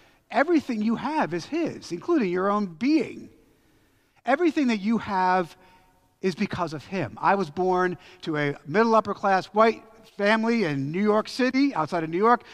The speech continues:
My dad was a professional. He said, he helped me pay for college. I had a family that raised me well. If I was raised on the steppes of Russia in the thirteenth century, guess what?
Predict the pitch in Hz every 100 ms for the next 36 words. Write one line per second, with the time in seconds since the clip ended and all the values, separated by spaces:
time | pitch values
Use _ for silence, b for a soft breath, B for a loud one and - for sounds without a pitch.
0 | B - 151 180 196 190 165 139 156 247
1 | 233 262 220 160 202 175 165 151 196 175
2 | 196 156 135 247 247 247 226 B B -
3 | 156 147 160 208 190 160 185 202 165 180
4 | 196 240 247 B B 180 196 214 165 170
5 | 202 208 208 170 180 170 160 - 220 220
6 | - 147 139 208 247 196 190 B B -
7 | 190 - 233 233 226 214 - 277 294 202
8 | 185 175 247 - 330 277